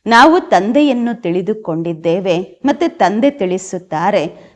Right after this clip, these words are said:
"ನಾನು ಮಕ್ಕಳನ್ನು ತಿಳಿದುಕೊಂಡಿದ್ದೇನೆ" ಎಂದು. ತಂದೆಯಂತೂ ಹೇಳುತ್ತಾರೆ ಅಲ್ವಾ, "ಇವರೆಲ್ಲರೂ ನನ್ನ ಮಕ್ಕಳು", ಆದರೆ ಮಕ್ಕಳು ತಿಳಿದುಕೊಂಡಿಲ್ಲ.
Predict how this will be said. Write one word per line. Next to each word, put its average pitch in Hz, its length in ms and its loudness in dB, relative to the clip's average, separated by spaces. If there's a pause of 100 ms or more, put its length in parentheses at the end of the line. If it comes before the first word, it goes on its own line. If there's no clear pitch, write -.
"ನಾನು 247 340 4
ಮಕ್ಕಳನ್ನು 233 760 0
ತಿಳಿದುಕೊಂಡಿದ್ದೇನೆ" 175 1120 -2
ಎಂದು. 170 680 -8 (180)
ತಂದೆಯಂತೂ 208 680 0
ಹೇಳುತ್ತಾರೆ 180 680 -2
ಅಲ್ವಾ, 196 580 -4 (260)
"ಇವರೆಲ್ಲರೂ 208 600 4
ನನ್ನ 175 340 -4
ಮಕ್ಕಳು", 170 840 -4 (240)
ಆದರೆ 190 680 2 (140)
ಮಕ್ಕಳು 277 520 2
ತಿಳಿದುಕೊಂಡಿಲ್ಲ. 180 880 -2